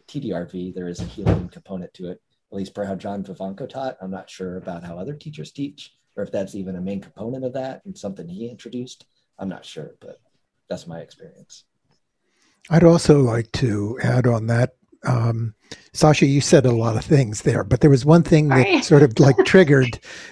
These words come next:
Speaker 2: um, and it's also tied in with what, uh, Jimmy was talking about, you know, doing some sort of, like, research. And, um, <clears throat> uh, I think it was a talk by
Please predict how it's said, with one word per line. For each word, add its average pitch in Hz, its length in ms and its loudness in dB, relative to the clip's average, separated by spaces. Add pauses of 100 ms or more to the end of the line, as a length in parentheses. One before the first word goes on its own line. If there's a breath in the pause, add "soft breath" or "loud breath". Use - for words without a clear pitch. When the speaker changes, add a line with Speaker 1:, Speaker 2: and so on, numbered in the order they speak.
(120 loud breath)
Speaker 2:
um, 135 600 4 (280 soft breath)
and 147 140 6
it's 170 160 4
also 147 280 2
tied 156 320 4
in 143 180 4
with 131 260 0
what, 131 240 0 (100)
uh, 151 60 2
Jimmy 151 420 0
was 110 220 -2
talking 123 380 -4
about, 104 460 -4
you 147 160 2
know, 113 180 -2
doing 135 340 4
some 117 320 0
sort 123 240 2
of, 110 100 -4
like, 110 200 -4
research. 139 520 2 (640 loud breath)
And, 135 320 6
um, 123 440 2
<clears throat> - 80 -8
uh, 160 160 4 (1000 loud breath)
I 143 300 4
think 269 180 2
it 254 40 6
was 214 140 4
a 131 60 6
talk - 380 0
by 127 400 6